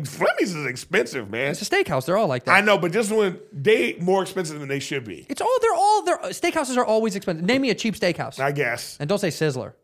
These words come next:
Speaker 1: But this one, oh, you ever, were you ever a Sizzler guy?
Speaker 2: Get out of my house.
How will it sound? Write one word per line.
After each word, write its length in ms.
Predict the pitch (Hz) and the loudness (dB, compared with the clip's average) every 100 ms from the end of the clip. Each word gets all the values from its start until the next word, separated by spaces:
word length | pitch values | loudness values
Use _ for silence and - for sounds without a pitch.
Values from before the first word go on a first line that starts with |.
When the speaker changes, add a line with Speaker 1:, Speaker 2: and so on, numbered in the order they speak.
| _ | _
Speaker 1:
But 300 | 123 135 135 | -8 -6 -4
this 180 | 156 - | -4 -4
one, 80 | - | -10
oh, 320 | - 113 90 78 _ _ _ | -10 -10 -12 -16 _ _ _
you 160 | 120 135 | -6 -6
ever, 160 | 135 - _ - | -8 -12 _ -10
were 100 | 120 | -4
you 80 | 139 | -2
ever 140 | 135 | -2
a 60 | 131 | -4
Sizzler 360 | 143 139 135 139 | -4 -4 -4 -6
guy? 280 | 143 143 - _ _ _ _ _ _ 151 | -6 -8 -14 _ _ _ _ _ _ -6
Speaker 2:
Get 140 | 151 | -2
out 100 | 147 | -2
of 60 | 123 | -2
my 80 | 117 | -6
house. 320 | 113 113 | -10 -14